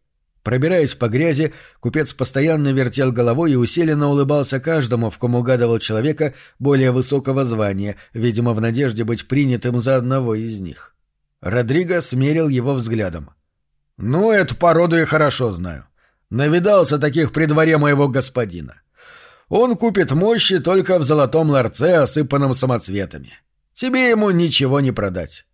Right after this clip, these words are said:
"Вот как?" "Спорю на кружку эля", ухмыльнулся Родриго, отступая на шаг, чтобы пропустить купца.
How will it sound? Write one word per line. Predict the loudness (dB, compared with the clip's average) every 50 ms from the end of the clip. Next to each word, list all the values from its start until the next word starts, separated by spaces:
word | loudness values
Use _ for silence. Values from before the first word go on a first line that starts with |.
| _ _ _ _ _ _ _ _
"Вот | -8 -6 -4 -4 -4 -4 -8 -6
как?" | -6 -4 -4 -4 -6 -12 _ _ _ _ _ _ _ _ _
"Спорю | _ -14 -6 -2 2 2 4 4 4 4 4
на | 4 2 2
кружку | 2 2 2 2 2 2 0 2 2
эля", | 4 4 4 4 4 2 0 -2 _ _ _ _ _ _
ухмыльнулся | -8 -6 -4 -2 0 0 2 2 2 0 0 0 0
Родриго, | 0 0 0 0 -2 0 2 0 0 0 -4 -10 -20 -8 _
отступая | -4 -4 -4 -4 -4 -4 -2 0 2 2 2 2
на | 2 0
шаг, | 0 0 -2 -4 -4
чтобы | -4 -4 -2 -2 0 0
пропустить | 0 -2 -4 -2 -2 -4 -2 -2 -4 -4 -4 -6
купца. | -8 -10 -10 -10 -10 -10 -10 -10